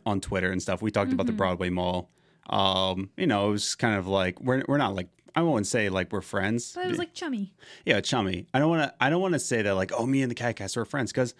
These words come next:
Speaker 2: Because you're not.
Speaker 1: we're not.
Speaker 2: <laughs>
Speaker 1: Like, we're, we're twer-, we're, like, online friends, I guess you can
Speaker 2: Yeah.
Speaker 1: say. But, uh, and I, and I was just, like, in my mindset, like, saying, like,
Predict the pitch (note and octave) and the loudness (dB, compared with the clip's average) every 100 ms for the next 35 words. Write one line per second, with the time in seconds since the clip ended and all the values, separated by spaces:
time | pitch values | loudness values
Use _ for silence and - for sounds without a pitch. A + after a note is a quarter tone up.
0 | - A#3+ - G3+ G#3+ F#3+ F#3 - _ B2 | -16 -14 -12 -10 -10 -12 -14 -16 _ 2
1 | A#2 G#2 G#2+ A2 - B2+ B2 - - G#3 | 2 4 2 0 4 6 8 6 6 4
2 | E3+ - D#3+ - A#2 - D3 E3 D#3+ - | 2 4 2 2 0 0 0 2 2 0
3 | A2+ G#2+ F#2 F#2 F2+ G2 F#2+ - - A2 | 0 0 0 0 0 -2 -2 -8 -6 -4
4 | G#2+ F#2 A#2+ G#2 A2+ G2+ - - - _ | -2 -2 -2 0 0 0 -4 -20 -20 _
5 | _ _ A2 A#2 A#2 B2 B2+ B2+ - _ | _ _ 2 4 4 4 2 0 -4 _
6 | - D3 D#3+ D#3 E3 F#3 F3 - D#3+ C3+ | -2 0 0 2 2 2 0 -2 -2 -2
7 | - B2+ A#2+ G#2+ G2+ G#2+ - A#2 G#2+ - | 0 2 2 2 2 0 0 0 0 -4
8 | _ _ - A#2 C3+ B2 A#2 A2+ A2 G2 | _ _ -8 -4 0 0 0 -2 -4 -6